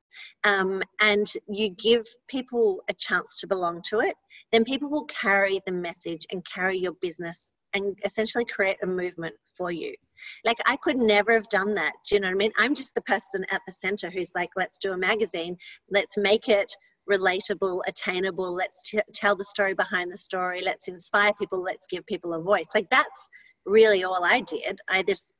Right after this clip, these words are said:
kind of was the brand architect and pulled it together. But it's the people like you, thank you,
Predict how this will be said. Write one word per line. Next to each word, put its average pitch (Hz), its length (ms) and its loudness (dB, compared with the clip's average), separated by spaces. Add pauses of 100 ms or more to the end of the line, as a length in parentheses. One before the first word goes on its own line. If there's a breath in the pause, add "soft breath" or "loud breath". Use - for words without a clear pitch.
(140)
kind 190 200 -2
of 170 120 -4
was 185 340 -4
the 175 100 -4
brand 196 420 2
architect 190 580 0
and 180 120 -14
pulled 190 220 2
it - 100 -12
together. 175 460 2 (440 loud breath)
But 220 180 6
it's - 220 4
the 220 100 4
people 233 360 6
like 196 180 6 (100)
you, 208 460 6
thank 196 280 0
you, 190 160 2